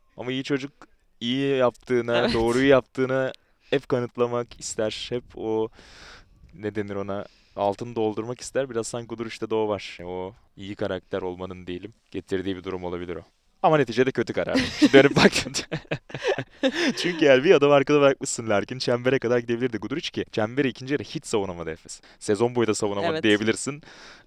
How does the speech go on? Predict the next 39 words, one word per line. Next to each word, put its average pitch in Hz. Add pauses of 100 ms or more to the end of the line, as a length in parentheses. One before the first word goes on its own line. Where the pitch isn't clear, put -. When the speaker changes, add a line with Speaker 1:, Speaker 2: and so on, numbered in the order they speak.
(120)
Speaker 1:
Evet 120
derim 90
buna 98
cevap 98
olarak 95
bir -
şey 117
söyleyemem 131
ama 196
en 123
azından 127
bazı 120
noktalarda 113
Dunstan'la, 104 (180)
e, 98
onu 104 (180)
bir 170
nebze 110
idare 110
edebildiği 104
dönemler 110
oluyordu 107 (300)
Efes'in. - (240)
E, -
hücum 110
tıkanınca 131
Plyce'a 110
döndü 92 (160)
Ergin 92
Ataman 147
ve 127
orada 117 (200)
ikili -
oyunları 117
çok -
rahat 113
çemberde 90
bitiriyordu 85
De 85